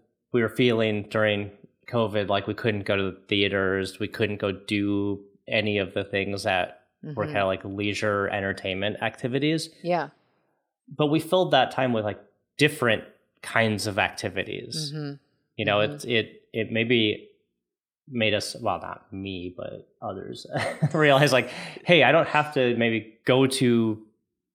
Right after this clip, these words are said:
Speaker 1: a basketball game in the stadium,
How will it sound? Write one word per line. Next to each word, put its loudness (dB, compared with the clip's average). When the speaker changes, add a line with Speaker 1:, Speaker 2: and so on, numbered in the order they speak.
Speaker 1:
a 2
basketball 2
game 2
in -2
the 0
stadium, 0